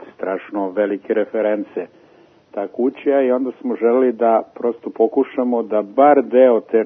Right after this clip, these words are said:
čarobne atmosfere koja dole postoji, počiva, gradi se, hrani se, boravi i tako dalje, jer da je malo donesemo ovde među nas,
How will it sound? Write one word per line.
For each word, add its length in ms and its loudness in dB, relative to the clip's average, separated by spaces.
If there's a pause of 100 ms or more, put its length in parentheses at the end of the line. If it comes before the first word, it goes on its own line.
(100)
čarobne 320 -2
atmosfere 600 -6
koja 280 -8
dole 360 -6 (1080)
postoji, 480 -2
počiva, 880 0 (160)
gradi 460 -2 (120)
se, 180 -4
hrani 360 -4 (180)
se, 280 -4
boravi 640 -4
i 40 -8 (140)
tako 280 -6
dalje, 400 0 (460)
jer 180 -8
da 80 -6
je 60 -6
malo 280 -2
donesemo 580 -6
ovde 300 -6
među 340 -10
nas, 220 -6